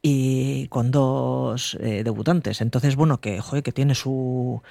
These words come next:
que tiene su mérito. Más luego encima en el, en el medio centro, pues me parece, y luego encima yo creo que, bueno, yo creo no, lo, lo hicieron, lo hicieron muy bien.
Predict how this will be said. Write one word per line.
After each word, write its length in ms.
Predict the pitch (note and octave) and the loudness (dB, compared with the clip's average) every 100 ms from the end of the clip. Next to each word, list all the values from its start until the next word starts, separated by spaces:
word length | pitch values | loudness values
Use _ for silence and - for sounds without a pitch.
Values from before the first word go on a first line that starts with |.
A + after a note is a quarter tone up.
| - - - | -20 -12 -12
que 120 | - | -4
tiene 180 | D3 D3 | 0 0
su 120 | - | 2
mérito. 340 | C#3+ D3+ - A2 | 2 2 2 0
Más 160 | A#2+ | 2
luego 140 | C3+ C3 | 2 2
encima 460 | - D#3 A#2+ F#2+ | 2 2 2 0
en 100 | A2+ | 0
el, 300 | B2+ B2 B2+ | 2 2 0
en 160 | A#2+ B2 | 0 0
el 140 | B2 B2 | 0 0
medio 240 | C3+ C#3 | 0 0
centro, 440 | - D#3 F#3 G#3 - - - - - | 0 0 2 0 -2 -14 -16 -12 2
pues 640 | C#3+ B2+ B2 B2 B2+ B2 | 6 6 4 2 0 0
me 100 | B2+ | 0
parece, 540 | B2+ B2+ C#3 B2 B2+ | 0 0 0 2 2
y 80 | A2 | 4
luego 160 | C#3 C3+ | 4 4
encima 440 | C3 D3 D3+ D#3+ - - - - - | 4 4 4 4 -2 -20 -20 -20 -8
yo 200 | C3+ C#3+ | 2 4
creo 180 | D3 C3 | 4 2
que, 920 | B2+ C3+ B2+ C3 C3+ A2 - - - | 0 -4 -4 -6 -4 -6 -8 -12 -10
bueno, 240 | - D3+ C#3 | 2 4 4
yo 100 | C#3 | 2
creo 220 | D3+ D#3+ | 4 4
no, 260 | D#3 C3+ F#2 | 4 2 -4
lo, 140 | F2+ - - | -8 -8 0
lo 120 | B2 | 0
hicieron, 600 | - C#3+ C3 B2+ B2+ G2 | 2 2 2 2 -2 -2
lo 80 | B2 | -2
hicieron 380 | A#2 D#3+ D3 A#2+ | 0 0 0 -2
muy 160 | B2 | 0
bien. 380 | D#3 C#3 A2 | 0 0 -2